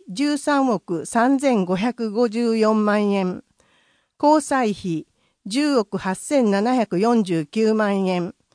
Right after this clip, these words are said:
衛生費九億二千三百三十七万円。消防費五億三千五百五十五万円。農林水産業費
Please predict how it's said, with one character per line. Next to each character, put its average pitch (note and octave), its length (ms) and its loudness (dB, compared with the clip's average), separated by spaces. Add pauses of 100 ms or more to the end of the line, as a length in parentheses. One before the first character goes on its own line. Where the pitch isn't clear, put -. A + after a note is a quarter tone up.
(540)
衛 C#4 200 2
生 C#4 300 -2
費 D3+ 380 -10 (160)
九 D4+ 300 2
億 G#3+ 200 0
二 G3+ 120 2
千 B3+ 260 2
三 B3 300 -2
百 F#3+ 220 -4
三 B3 280 0
十 F3+ 200 0
七 F3+ 280 0
万 F#3+ 320 0
円。 F3 300 -4 (720)
消 D4+ 320 2
防 C4+ 220 4
費 D#3+ 380 -4 (180)
五 C#4 200 4
億 G#3+ 180 -2
三 A#3+ 320 0
千 B3 260 -2
五 F3 100 -2
百 A3+ 440 -4
五 G3 180 0
十 A3 240 0
五 G3 160 2
万 G3+ 300 2
円。 F#3 320 -2 (1000)
農 C#4 240 4
林 D4 220 2
水 C#4 260 -2
産 C4 360 0
業 A#3 180 4
費 E3+ 360 -6